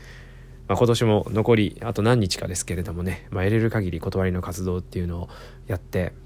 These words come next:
で、来年ね、えー、今年以上にというかな、今年もすごい楽しかったけれども、まあ、たくさんのね、その、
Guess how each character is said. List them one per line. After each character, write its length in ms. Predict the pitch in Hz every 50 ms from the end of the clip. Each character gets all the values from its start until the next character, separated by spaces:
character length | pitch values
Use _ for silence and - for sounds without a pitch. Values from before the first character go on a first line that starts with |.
| - - - -
で、 380 | 110 110 117 113 113 110 98 90
来 180 | 95 95 98 98
年 180 | 98 98 95
ね、 180 | 92 101 101 - - - - - - - - - -
え 960 | - 95 92 90 87 87 87 85 85 82 82 80 80 80 80 82 - - - - - - - - - - - - - - - -
ー、 120 | - -
今 100 | - -
年 360 | 104 101 - - 101 98 80 - -
以 100 | - 107
上 180 | 101 120 110 95
に 60 | 87
と 80 | -
い 40 | 90
う 20 | 90
か 80 | 90
な、 100 | 90 90
今 120 | 90 101 98
年 100 | 110 120
も 80 | 117
す 80 | 104 113
ご 60 | 113
い 20 |
楽 160 | - 104 110 117
し 60 | -
か 80 | -
っ 20 | -
た 100 | - 90
け 80 | 87 -
れ 100 | 92 87
ど 80 | 87
も、 160 | 87 87 - - - - - - - - - - - - - - - - - - - -
ま 100 | - 107
あ、 40 | 98
た 120 | - 107 101
く 40 |
さ 120 | - - 110
ん 80 | 95
の 60 | 85 -
ね、 240 | 65 - - - - -
そ 160 | - - - 98
の、 580 | 92 87 82 80 78 69 52 50 - - -